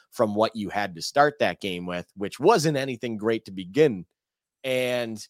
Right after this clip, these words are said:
he's still trying to run, I would imagine, whatever the game plan was going into it. And now you just haven't accounted for or adjusted for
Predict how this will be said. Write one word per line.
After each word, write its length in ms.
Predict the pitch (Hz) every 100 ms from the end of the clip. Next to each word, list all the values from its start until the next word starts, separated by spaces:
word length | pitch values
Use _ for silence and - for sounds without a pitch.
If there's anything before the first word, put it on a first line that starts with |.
| _ _ _ _ _ _ _
he's 340 | 123 143 165 -
still 340 | - 185 190
trying 440 | 185 - 170 165
to 80 | 147
run, 580 | 127 123 131 135 131 120 -
I 160 | 123
would 160 | 120 117
imagine, 680 | 107 113 135 135 123 117 104
whatever 540 | 107 110 123 131 120
the 140 | 107 107
game 420 | 90 113 120 110
plan 340 | - 104 95
was 240 | 95 95 85
going 340 | 98 95 90
into 360 | 92 90 - 82
it. 180 | 71 -
And 220 | 117 107 113
now 240 | 131 127
you 180 | 123 120
just 260 | 117 110 -
haven't 480 | - 127 131 131 - -
accounted 580 | 113 - 123 120 113
for 360 | - 117 110 107
or 180 | 113 110
adjusted 640 | 101 90 120 120 - 95
for 500 | - 104 98 92 87